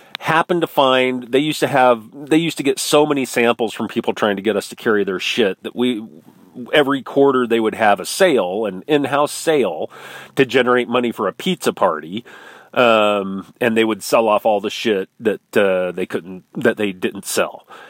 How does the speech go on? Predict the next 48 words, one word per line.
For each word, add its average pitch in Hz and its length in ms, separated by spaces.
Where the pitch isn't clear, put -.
And 104 380
one 147 100
of 165 80
the 135 60
things 135 240
that - 80
happened 113 260
to 101 40
be 101 80
sitting 101 300
on 95 100
the - 60
free 247 280
table, 110 440
a 101 60
lot 101 200
of - 60
the 98 80
stuff - 220
was 90 120
free 135 440
when 117 140
they 101 100
couldn't - 280
actually 85 240
sell 165 240
it, 113 160
was 135 540
C - 240
B 131 140
D 123 180
oil. - 320
And 107 460
I 120 240
will 139 260
give 127 520
a 107 420
shout 156 580
out 147 380
to 180 200
the 151 100
brand. 120 680
It - 80
was 113 120
C 165 280
B 156 120
D 135 180
Daily, 123 760